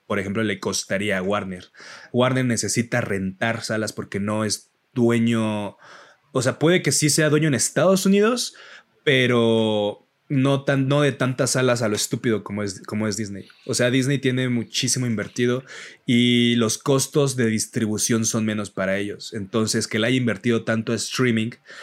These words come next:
eh, es para también darle la torre, por ejemplo, a sus competidores como H B O Max, Peacock, este, Hulu, ah, Apple T V Plus, Blim.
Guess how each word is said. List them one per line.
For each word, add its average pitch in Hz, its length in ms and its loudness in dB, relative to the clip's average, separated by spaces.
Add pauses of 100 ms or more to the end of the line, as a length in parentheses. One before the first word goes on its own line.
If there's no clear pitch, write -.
(280)
eh, 107 600 0
es - 240 -4
para 123 320 0
también 110 340 0
darle 110 280 0
la 101 180 -2
torre, 110 240 -2
por 104 160 -8
ejemplo, 98 180 -4
a 104 60 -2
sus 95 100 -6
competidores 107 580 -2
como 104 280 -6
H 107 200 -2
B 104 100 0
O 101 40 -4
Max, 120 500 0
Peacock, 123 640 0 (480)
este, 104 400 0
Hulu, 135 600 4 (720)
ah, 110 200 0
Apple 117 240 -2
T 123 100 0
V 120 140 4
Plus, 123 640 0 (1080)
Blim. 120 580 2